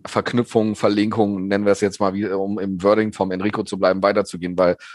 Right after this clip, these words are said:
wir haben immer beruflich, privat und vielleicht noch einen dritten Part, je nachdem Vereins, Ehrenamt, was auch immer man so machen kann. Ähm, da ist ja eine Menge Möglichkeiten und eine Menge, äh, jeden Tag zu tun.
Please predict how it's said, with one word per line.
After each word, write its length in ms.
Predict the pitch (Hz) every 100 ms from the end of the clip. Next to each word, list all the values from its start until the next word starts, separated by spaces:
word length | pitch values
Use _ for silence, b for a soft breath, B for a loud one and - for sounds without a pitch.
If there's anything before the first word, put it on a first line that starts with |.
| B
wir 100 | 98
haben 80 | 110
immer 180 | 131 139
beruflich, 560 | - 113 123 127 120
privat 500 | - 107 101 110 120
und 220 | 101 107 104
vielleicht 300 | 104 104 104
noch 80 |
einen 80 | 104
dritten 240 | 98 123 120
Part, 300 | 113 117 110
je 80 |
nachdem 360 | 104 101 104 101
Vereins, 440 | - 78 101 101 -
Ehrenamt, 420 | 104 98 92 90
was 180 | 92 98
auch 80 |
immer 160 | 98 110
man 160 | 104 101
so 80 |
machen 260 | 101 110 113
kann. 260 | - 104 104 B B B -
Ähm, 340 | 90 92 95
da 100 | 85
ist 160 | 90 110
ja 80 | 104
eine 80 | 101
Menge 240 | 104 107
Möglichkeiten 580 | 107 113 107 - 95 98
und 80 | 95
eine 80 |
Menge, 220 | 92 95 98
äh, 560 | 87 82 90 90 82 64
jeden 360 | 78 110 104
Tag 260 | 104 101 95
zu 140 | 101
tun. 440 | - 143 123 90